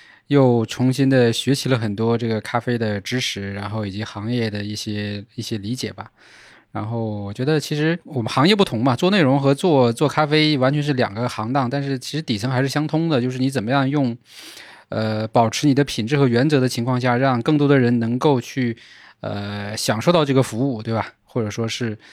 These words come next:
像我们一样，我们也希望更多的人能够看到我们这些有价值的内容，帮助他们去提升改善。但是你不得不去做更多的新形式的探索，比如说从图文到视频，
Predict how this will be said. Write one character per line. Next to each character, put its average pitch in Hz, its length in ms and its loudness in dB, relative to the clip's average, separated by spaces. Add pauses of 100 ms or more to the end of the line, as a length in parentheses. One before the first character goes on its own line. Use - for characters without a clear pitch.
(180)
像 135 160 2
我 117 60 2
们 113 100 2
一 117 40 2
样， 131 140 4
我 113 40 0
们 117 100 0
也 117 80 0
希 - 100 -4
望 120 140 0
更 127 120 2
多 120 100 4
的 120 60 6
人 113 100 2
能 117 100 2
够 120 80 2
看 147 200 0
到 120 120 2
我 101 60 0
们 98 140 -6
这 117 120 -2
些 113 140 -2
有 101 120 -4
价 120 220 0
值 107 120 -8
的 113 100 -2
内 135 180 2
容， 101 260 -6
帮 120 160 -2
助 117 80 -4
他 117 100 -4
们 117 80 -2
去 113 100 -4
提 - 180 -6
升 120 200 -2
改 113 200 -4
善。 120 240 -2 (580)
但 135 120 0
是 127 100 4
你 117 120 4
不 147 200 4
得 123 160 4
不 117 200 0
去 117 400 -2 (140)
做 135 200 4
更 131 180 4
多 135 140 6
的 123 100 4
新 135 220 2
形 110 200 -2
式 120 120 -4
的 117 80 -2
探 123 220 0
索， 107 200 -10
比 101 80 -10
如 110 80 -4
说 113 60 -2
从 113 120 -2
图 120 220 -2
文 107 240 0
到 117 140 0
视 - 140 -4
频， 104 460 -6